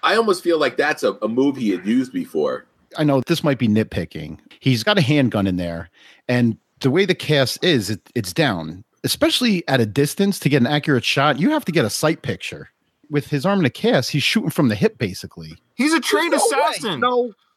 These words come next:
Speaker 2: I don't care. There's no way.
Speaker 3: Doug, he's a trained. Don't you question Robert Rath and his ability. He's an assassin for fifteen years. This is what he's been doing
Speaker 2: <laughs>
Speaker 3: nonstop. He knows how to shoot from the hip. Come on.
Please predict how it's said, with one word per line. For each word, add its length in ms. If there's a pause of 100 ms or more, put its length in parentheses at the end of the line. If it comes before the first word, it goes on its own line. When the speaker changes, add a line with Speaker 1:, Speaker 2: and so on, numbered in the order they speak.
Speaker 2:
I 40
don't 260
care. 260
There's 200
no 240
way. 340
Speaker 3:
Doug, 260
he's 220
a 80
trained. 380
Don't 180
you 120
question 720 (100)
Robert 360
Rath 360
and 160
his 160
ability. 460 (340)
He's 240
an 80
assassin 480
for 100 (120)
fifteen 520
years. 460
This 180
is 60
what 100
he's 120
been 160
doing 280
Speaker 2:
<laughs> 0
Speaker 3:
nonstop. 680
He 80
knows 180
how 60
to 80
shoot 180
from 80
the 80
hip. 160
Come 180
on. 140